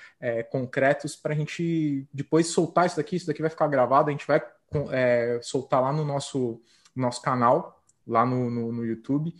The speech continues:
e vai ficar pra galera, de fato, que quer quebrar um pouco desse paradigma, né? De tipo, "Putz, eu não vou porque eu não tenho experiência, ou eu não vou porque eu não sou da área de tecnologia."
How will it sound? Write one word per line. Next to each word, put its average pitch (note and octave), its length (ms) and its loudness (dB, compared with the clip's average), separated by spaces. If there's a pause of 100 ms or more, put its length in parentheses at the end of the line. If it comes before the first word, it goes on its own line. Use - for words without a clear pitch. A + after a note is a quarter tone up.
(460)
e A#2+ 300 -4
vai A#2+ 140 2
ficar - 180 0
pra E3+ 180 2
galera, F3+ 380 6
de - 80 -8
fato, D3 300 2
que - 80 -12
quer D3 260 2
quebrar C#3+ 300 0
um C3+ 80 -4
pouco C3 240 -8
desse B2+ 220 -8
paradigma, B2 600 -2
né? A#2+ 140 -6
De A#2+ 160 -10
tipo, - 260 -8
"Putz, D#3 300 -4
eu C#3+ 100 0
não D#3 160 0
vou C#3 240 2
porque D#3 280 -6
eu D3 40 0
não D3 140 -2
tenho D3 320 -2
experiência, C3+ 760 -4
ou C#3 80 -2
eu C#3+ 40 -2
não C#3+ 160 -2
vou C3 120 0
porque C#3+ 280 -8
eu - 20 -6
não C#3 100 -6
sou - 220 -8
da C3 100 -2
área B2+ 200 -4
de B2+ 100 -12
tecnologia." A2+ 720 -6